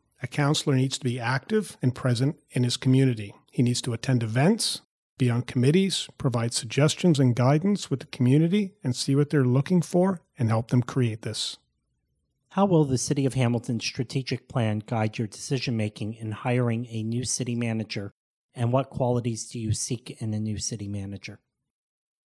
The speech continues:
Speaker 1: I've read the vision plan, and it is a good plan. I think it's keeping the council and its city employees motivated to follow the plan. The city manager is a key position between the council and all city staff.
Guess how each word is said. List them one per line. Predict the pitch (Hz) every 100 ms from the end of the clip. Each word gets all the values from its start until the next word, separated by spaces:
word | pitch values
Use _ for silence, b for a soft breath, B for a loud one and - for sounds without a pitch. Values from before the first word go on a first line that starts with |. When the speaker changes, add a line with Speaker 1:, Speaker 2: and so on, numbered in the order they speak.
| _ _ _ _ _ _ _ _
Speaker 1:
I've | 143 120
read | 175 202
the | 202
vision | 160 120 139
plan, | - 127 120 143 - 143
and | 135
it | 165
is | 151
a | 151
good | 143 139
plan. | 139 113 95 - _ -
I | 127
think | - 139 131 - - -
it's | 120 -
keeping | - 185 180 175 180 160
the | 147
council | - 143 156 175 220 214 - _ -
and | 123
its | 123
city | - 151 160
employees | 165 147 180 160 127 139 139 - -
motivated | 131 208 185 107 110 117 147 147 _
to | -
follow | - 214 220
the | 117
plan. | 107 120 101 90 - _ _ _ _ _ _ _ _ -
The | 127
city | - 226 220
manager | 147 139 143 131 147 160
is | 135 117
a |
key | - - 175
position | - 151 127 123 151 170 -
between | 139 - 117
the | 120
council | - 123 143 - 165 -
and | 135 135
all | 143 139
city | - 135 123
staff. | 123 - 117 104 - -